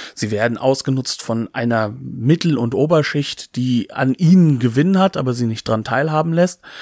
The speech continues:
Auf der anderen Seite agieren sie aber auch ganz klar als Menschen, die sich über ihre Sexualität, über ihre Männlichkeit definieren müssen, die das Alpha-Männchen-Spiel viel weiter treiben, als wir es in anderen Filmen schon gehabt haben. Das heißt also,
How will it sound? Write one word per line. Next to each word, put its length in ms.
Auf 160
der 120
anderen 300
Seite 400
agieren 520
sie 200
aber 260
auch 200
ganz 300
klar 420
als 460
Menschen, 600
die 420
sich 340
über 220
ihre 240
Sexualität, 920
über 140
ihre 280
Männlichkeit 720
definieren 640
müssen, 480
die 300
das 260
Alpha-Männchen-Spiel 1080
viel 360
weiter 320
treiben, 480
als 220
wir 80
es 100
in 120
anderen 320
Filmen 340
schon 220
gehabt 320
haben. 320
Das 180
heißt 260
also, 260